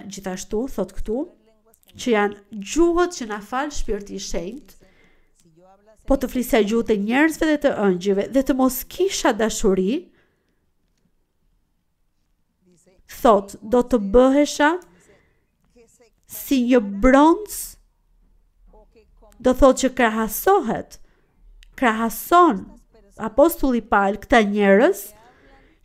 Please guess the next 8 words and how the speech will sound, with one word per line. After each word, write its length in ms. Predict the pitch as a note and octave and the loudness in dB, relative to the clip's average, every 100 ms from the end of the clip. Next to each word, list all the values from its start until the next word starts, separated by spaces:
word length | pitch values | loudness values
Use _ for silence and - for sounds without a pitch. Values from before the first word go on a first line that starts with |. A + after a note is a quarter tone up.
| _ - | _ -4
që 200 | - A3+ - | 0 0 -2
flasin 680 | - B3+ B3+ D4 D4+ - D4 | -6 0 4 4 2 -4 -4
në 60 | A3+ | -2
gjuhën 280 | A#3 C4 A#3+ | -2 -2 -2
e 60 | A#3 | -4
njerëzve 760 | B3 C#4+ E4+ D4 A3 G3+ G#3 - - | -2 2 4 4 0 -2 -4 -4 -6
dhe 160 | A3 | -2
angjëllore 720 | G3+ G3+ G#3+ A3 A3 F3+ G#3+ | -2 0 0 2 2 2 2